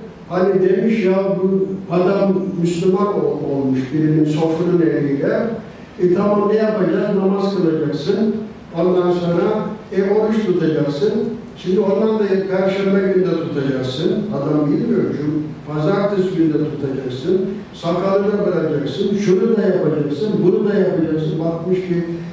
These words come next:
Sadıç demiş ben yapamayacağım bu işi. Yani şimdi bakın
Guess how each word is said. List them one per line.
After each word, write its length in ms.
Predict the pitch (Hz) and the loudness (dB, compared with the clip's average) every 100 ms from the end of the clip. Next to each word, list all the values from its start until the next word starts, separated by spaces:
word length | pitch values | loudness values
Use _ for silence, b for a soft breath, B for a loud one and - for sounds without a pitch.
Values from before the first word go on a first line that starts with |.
| - - - - - 127 | -14 -16 -18 -18 -14 -8
Sadıç 480 | 151 165 165 160 160 | -2 0 0 0 0
demiş 280 | 156 147 143 | 0 0 0
ben 80 | 143 | 0
yapamayacağım 760 | 143 147 165 165 139 127 123 120 | 0 0 0 2 2 2 0 0
bu 40 | 117 | -2
işi. 260 | - - 117 - - - - 135 | -4 -4 -6 -8 -12 -16 -10 0
Yani 320 | 180 214 196 | 2 2 0
şimdi 300 | - 233 - | 0 2 2
bakın 360 | - 208 185 | 2 0 0